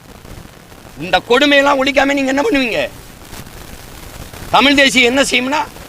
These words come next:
இந்த கேடு கட்ட, கேவலம் கட்ட அரசியலை, ஆட்சி முறையை வீழ்த்தும். தூய அறம் சார்ந்த ஆட்சி முறையை மலர செய்யும் இந்த மண்ணில். என் முன்னவர்கள் அரசியல் பிழைத்தோர்க்கு அறம் கூற்றாகும் இருக்கான்.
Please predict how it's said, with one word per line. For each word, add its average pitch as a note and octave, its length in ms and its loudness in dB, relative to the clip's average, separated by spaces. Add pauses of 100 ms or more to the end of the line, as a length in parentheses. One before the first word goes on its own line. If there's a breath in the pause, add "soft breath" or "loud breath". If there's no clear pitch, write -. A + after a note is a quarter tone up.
(480)
இந்த A3+ 200 2
கேடு C4 400 6
கட்ட, B3 260 2
கேவலம் C4 500 4
கட்ட A3+ 240 0
அரசியலை, A#3+ 560 2
ஆட்சி C4+ 380 2
முறையை C4 380 4
வீழ்த்தும். C#4+ 420 0 (800)
தூய C#4 460 4
அறம் C4+ 340 2
சார்ந்த C4 380 2
ஆட்சி A#3 300 2
முறையை A3+ 300 0
மலர G#3 260 0
செய்யும் F#3 260 -8
இந்த E3 120 -6
மண்ணில். D#3+ 380 -6 (340)
என் F#3+ 200 -2
முன்னவர்கள் A3+ 540 2
அரசியல் F3 560 -2
பிழைத்தோர்க்கு G3+ 460 -2
அறம் G#3+ 400 2
கூற்றாகும் F#3+ 440 -2
இருக்கான். D3+ 260 -8